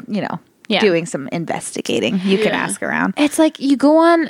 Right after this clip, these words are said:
Speaker 2: these fa-, these barrel racing Facebook pages and you see, like,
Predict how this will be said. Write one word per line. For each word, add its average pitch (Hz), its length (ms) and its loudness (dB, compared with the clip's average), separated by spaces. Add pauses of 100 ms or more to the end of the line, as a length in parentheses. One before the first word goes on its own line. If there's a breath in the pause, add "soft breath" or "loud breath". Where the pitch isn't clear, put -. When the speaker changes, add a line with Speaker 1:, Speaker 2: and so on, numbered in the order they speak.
Speaker 2:
these 247 300 -2
fa-, 247 260 0
these 226 220 0
barrel 233 320 2
racing 226 360 2
Facebook 196 460 -4
pages 196 460 -2
and 220 180 2
you 214 100 6
see, 247 340 2
like, 196 320 2